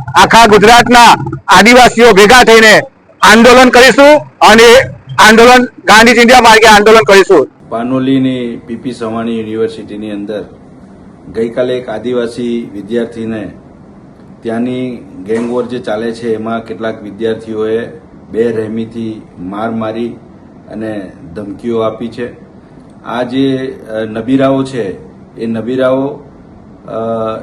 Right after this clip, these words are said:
Speaker 2: ડ્રગ્સનું પણ સેવન કરે છે અને એના કારણે ભયનું વાતાવરણ એક ઊભું થયું છે. ત્યારે ગુજરાત પોલીસને મારી ખાસ આગ્રહ છે, વિનંતી છે કે તાત્કાલિક આવી અનેક સ્કૂલો અને યુનિવર્સિટીઓમાં,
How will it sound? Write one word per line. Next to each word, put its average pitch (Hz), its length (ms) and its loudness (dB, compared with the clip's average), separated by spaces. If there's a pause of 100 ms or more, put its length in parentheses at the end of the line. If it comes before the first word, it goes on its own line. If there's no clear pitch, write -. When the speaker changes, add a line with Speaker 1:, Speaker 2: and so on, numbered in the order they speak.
(200)
Speaker 2:
ડ્રગ્સનું 117 560 -8
પણ 139 120 -4
સેવન 135 380 -4
કરે 135 260 -4
છે 135 380 -8
અને 127 640 -8 (100)
એના 120 220 -4
કારણે 127 480 -4
ભયનું 120 540 -4
વાતાવરણ 120 500 -4
એક 113 180 -12
ઊભું 104 260 -18
થયું 98 240 -14
છે. 92 120 -16 (500)
ત્યારે 117 200 -6
ગુજરાત 127 480 -4
પોલીસને 143 380 -4
મારી 139 260 0
ખાસ 131 540 -4 (1000)
આગ્રહ 139 400 -2
છે, 143 180 -6
વિનંતી 143 500 -4
છે 90 200 -14 (500)
કે 120 60 -10
તાત્કાલિક 143 760 -6
આવી 131 260 -4
અનેક 147 360 -4
સ્કૂલો 139 360 -2
અને 151 160 0
યુનિવર્સિટીઓમાં, 143 1160 -4